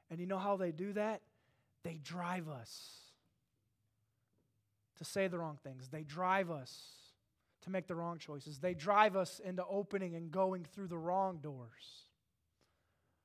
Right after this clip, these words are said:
You know what else you drive? We got any good old boys in the house today?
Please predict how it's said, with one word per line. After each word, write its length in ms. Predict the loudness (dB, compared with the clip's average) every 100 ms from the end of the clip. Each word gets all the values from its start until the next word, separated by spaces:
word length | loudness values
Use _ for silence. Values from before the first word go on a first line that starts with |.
| _ _ _ _ _ _ _ _ _ _ -8
You 60 | 2
know 60 |
what 120 | 8 8
else 240 | 8 4
you 80 | -4
drive? 380 | 4 6 6 6
We 60 |
got 180 | 6 6
any 140 | 4
good 160 | 4 4
old 160 | 4 4
boys 280 | 2 2
in 80 | -2
the 60 | -4
house 300 | -2 -4 -6
today? 380 | -4 0 0